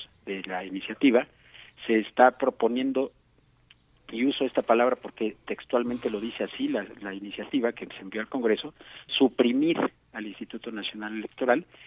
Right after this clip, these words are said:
y crear el Instituto Nacional de Elecciones y Consultas. Y dicen ahí que la crisis del sistema electoral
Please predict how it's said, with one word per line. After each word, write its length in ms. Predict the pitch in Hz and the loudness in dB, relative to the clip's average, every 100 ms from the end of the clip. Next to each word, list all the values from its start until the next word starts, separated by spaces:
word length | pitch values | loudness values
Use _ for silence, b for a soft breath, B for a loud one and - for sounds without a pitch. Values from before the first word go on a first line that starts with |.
| B - | B 0
y 120 | 135 | 0
crear 580 | - 131 131 143 151 240 _ | 4 6 8 6 4 0 _
el 100 | 107 | -14
Instituto 380 | 98 117 - 127 | -14 -14 -12 -8
Nacional 420 | 117 - 117 120 | -8 -6 -4 0
de 80 | 123 | -2
Elecciones 400 | 101 - 110 107 | -2 -8 -10 -10
y 60 | - | -12
Consultas. 580 | - 123 - 147 - 135 - B B B _ | -14 -6 -2 -2 -2 -8 -12 B B B _
Y 60 | |
dicen 300 | - 196 208 | -4 6 6
ahí 240 | 190 185 190 | 8 4 2
que 160 | - | 4
la 160 | 139 120 | 6 6
crisis 560 | - 185 180 131 151 - - | 4 -4 -6 -6 -6 -8 -14
del 180 | 110 - | -14 -14
sistema 360 | - 123 135 | -10 -6 -4
electoral 480 | 131 131 - 120 - | -4 -4 0 0 0